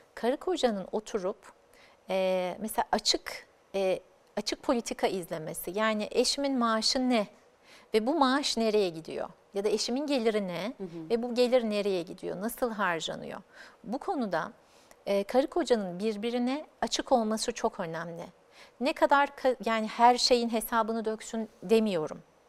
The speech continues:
Speaker 1: Ama genel olarak ortada özellikle de ekonomik bir sorun varsa, e, bir bütçenin olması, bu bütçenin açık olması, birbirine karşı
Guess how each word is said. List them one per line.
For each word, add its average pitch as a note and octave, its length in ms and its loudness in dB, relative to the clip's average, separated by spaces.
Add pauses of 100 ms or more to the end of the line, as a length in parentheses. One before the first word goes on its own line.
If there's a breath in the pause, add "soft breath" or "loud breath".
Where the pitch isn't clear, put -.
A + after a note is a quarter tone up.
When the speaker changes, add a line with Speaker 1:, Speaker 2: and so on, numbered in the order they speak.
(640 loud breath)
Speaker 1:
Ama B3 180 2
genel A#3 340 2
olarak A3 340 2
ortada F#3+ 440 0
özellikle G#3 600 0
de G#3 100 2
ekonomik G#3+ 460 -6
bir B3 140 0
sorun A#3 440 -2
varsa, E3+ 520 -4 (1300 loud breath)
e, F3+ 480 -2 (300)
bir F#3 280 -2
bütçenin B3+ 440 0
olması, B3 460 -2
bu F#3+ 180 -10
bütçenin G#3+ 420 -2
açık - 380 -6
olması, B3 580 2 (420 loud breath)
birbirine B3 720 0 (120)
karşı A#3 580 2